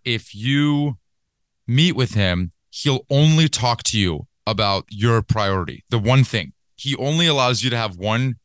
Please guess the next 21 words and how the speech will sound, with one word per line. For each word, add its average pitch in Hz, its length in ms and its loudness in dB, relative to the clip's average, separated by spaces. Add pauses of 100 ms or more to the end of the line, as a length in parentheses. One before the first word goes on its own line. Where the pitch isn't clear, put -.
(300)
thing 127 480 -4 (120)
that 113 100 -2
you 113 160 -4
care 117 300 -2
about, 95 320 -4
one 101 240 -2
priority, 101 580 -4 (480)
and 123 320 -2 (160)
he - 180 -4
would 131 220 0
not 123 320 0
talk 113 300 -4
to 117 100 -4
you 101 160 -2
about 92 400 -4 (480)
anything 117 760 0 (180)
else. 95 260 -4
Now, 120 200 -4 (380)
let's 135 160 -4
just 131 160 -2
say 127 240 -2